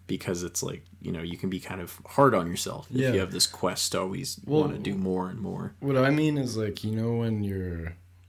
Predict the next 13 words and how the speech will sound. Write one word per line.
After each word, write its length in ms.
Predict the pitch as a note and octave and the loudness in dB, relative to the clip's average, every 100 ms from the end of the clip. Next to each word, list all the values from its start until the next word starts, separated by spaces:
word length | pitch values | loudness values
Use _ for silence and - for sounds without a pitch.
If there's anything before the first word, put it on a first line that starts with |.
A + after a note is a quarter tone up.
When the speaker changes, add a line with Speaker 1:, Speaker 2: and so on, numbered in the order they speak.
| - | -4
Speaker 2:
you're, 200 | G2 F#2 | 0 2
like, 300 | E2+ D#2+ E2+ | 2 0 -2
with 240 | E2+ - | -2 0
your 120 | E2 | -2
friends 500 | - F2 D#2+ D#2+ D#2 | -2 -2 0 0 -2
in, 120 | D2+ | -4
like, 180 | D2+ D2+ | -4 -6
a 40 | D#2 | -6
public 420 | - D#2 D#2 D#2 | -4 -4 -4 -6
area 340 | D2 D2 D2+ D2 | -4 -4 -4 -4
or 40 | |
something, 440 | - D#2+ C#2+ D2 | -4 -4 -4 -4
you're, 240 | D2 D2 | -4 -4